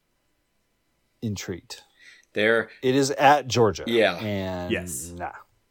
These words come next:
Speaker 2: Yeah, no. I mean, but it is Kentucky along with Mizzou as these teams where suddenly you're like, "Wait, they're ranked?"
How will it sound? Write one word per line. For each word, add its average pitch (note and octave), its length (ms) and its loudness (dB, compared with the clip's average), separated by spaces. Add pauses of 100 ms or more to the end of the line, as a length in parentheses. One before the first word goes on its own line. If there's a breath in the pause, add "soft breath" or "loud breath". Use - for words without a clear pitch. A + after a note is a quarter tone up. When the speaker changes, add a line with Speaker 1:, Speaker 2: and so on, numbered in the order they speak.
(140)
Speaker 2:
Yeah, F#2+ 420 -2
no. E2 320 -12
I C#3 80 4
mean, C#3 160 6
but B2+ 120 6
it B2+ 80 6
is C3+ 160 2
Kentucky C3+ 440 2
along C3 280 6
with A#2+ 120 0
Mizzou G#2+ 440 0
as F2+ 140 -6
these G2 240 -8
teams A2+ 400 -6
where G2+ 80 -2
suddenly A2 340 0
you're G2 120 -2
like, F2+ 220 -2
"Wait, A#2+ 200 0
they're A#2+ 140 2
ranked?" A2 640 -4